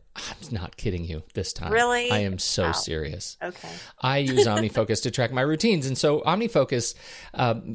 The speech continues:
Speaker 1: you know, I, it's got this sort of outline level for,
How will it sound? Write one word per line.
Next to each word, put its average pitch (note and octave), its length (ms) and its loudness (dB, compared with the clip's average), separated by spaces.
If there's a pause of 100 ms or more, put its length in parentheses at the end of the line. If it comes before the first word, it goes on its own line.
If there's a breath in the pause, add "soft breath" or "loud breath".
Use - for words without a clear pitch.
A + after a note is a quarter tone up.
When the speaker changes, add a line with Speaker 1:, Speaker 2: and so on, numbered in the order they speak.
Speaker 1:
you C#3 160 -2
know, G#2+ 160 2
I, A#2 180 -2
it's - 320 -2
got D#3 200 0
this D3 120 2
sort C3+ 140 0
of B2 100 -2
outline G#2 500 2
level F#2+ 380 2
for, E2+ 300 -2